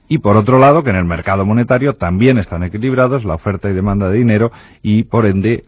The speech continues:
todo el sistema de, mm, mercado de activos, eh, complementario. Eh, ¿esto qué significa? Que, naturalmente, cualquier variación en,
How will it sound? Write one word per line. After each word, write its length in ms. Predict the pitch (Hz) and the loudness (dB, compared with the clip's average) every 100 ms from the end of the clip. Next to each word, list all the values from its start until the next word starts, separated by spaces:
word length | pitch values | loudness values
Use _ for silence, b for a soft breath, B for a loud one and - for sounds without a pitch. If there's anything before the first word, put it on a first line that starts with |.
| - | -10
todo 400 | 104 95 98 - | -8 -6 -8 -8
el 340 | 82 80 80 | -8 -8 -8
sistema 720 | - - 95 101 98 101 110 | -10 -12 -8 -6 -2 0 0
de, 380 | 85 87 98 101 | 0 0 2 0
mm, 440 | - 71 65 65 | -2 -8 -8 -8
mercado 440 | 73 76 87 85 87 | -8 -8 -6 -6 -6
de 80 | 78 | -8
activos, 500 | - 82 78 80 - | -8 -8 -6 -8 -10
eh, 240 | 76 73 69 | -10 -10 -10
complementario. 760 | - 87 85 73 - - - _ _ B B B B B B B | -6 -4 -4 -8 -12 -18 -20 _ _ B B B B B B B
Eh, 400 | 101 107 101 95 80 - _ - | -4 0 0 -2 -4 -14 _ -4
¿esto 240 | 147 175 | -2 0
qué 80 | 147 | 0
significa? 640 | 151 151 - 165 82 69 - - - | 0 0 0 -2 -2 -4 -12 -20 -10
Que, 160 | 92 | -6
naturalmente, 800 | 85 87 107 131 131 135 143 151 b b b | -4 -2 2 4 4 2 0 -4 b b b
cualquier 540 | - 98 92 - 135 135 | -4 0 0 2 2 4
variación 760 | 123 107 101 - 131 110 67 - - _ _ | 2 4 0 2 2 2 0 -10 -20 _ _
en, 380 | 82 80 78 | -14 -12 -14